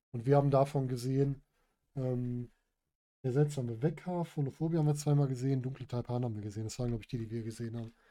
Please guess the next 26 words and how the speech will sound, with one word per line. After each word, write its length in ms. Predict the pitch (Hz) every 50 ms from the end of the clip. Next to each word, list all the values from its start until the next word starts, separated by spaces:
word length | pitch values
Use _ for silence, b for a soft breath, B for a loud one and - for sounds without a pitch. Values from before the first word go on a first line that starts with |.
| b b b b b b -
Ja, 80 | 131 127
dann 120 | 135 143 131
leider 260 | 131 135 135 135 123
noch 140 | 120 117 -
nicht, 360 | 147 214 220 - - - -
aber 280 | 156 139 139 135 139 139 - _ _ _ _ _ _ _ _ _ _ _ -
ich 100 | 143 -
find's 180 | 151 147 147 156
immer 120 | 160 147
wieder 200 | 151 147 147 143 147 147
cool. 140 | 151 147 135
Also 200 | 127 120 127 127 139
einfach 280 | 147 151 147 190 170 156
so 100 | 180 170
mal 220 | 160 156 156 156 147 b b b b b b -
'n 20 | 135
bisschen 220 | 180 - - 160 139
hinter 280 | 160 202 226 - 185
die 80 | 156 156
Kulissen 360 | - 156 151 190 208 208 -
zu 120 | - - 156
gucken. 260 | - - 143 139 131
Die 100 | 120 131
haben 120 | 151 185 190
ja 60 | 170 147
den, 400 | 147 143 139 139 147 143 143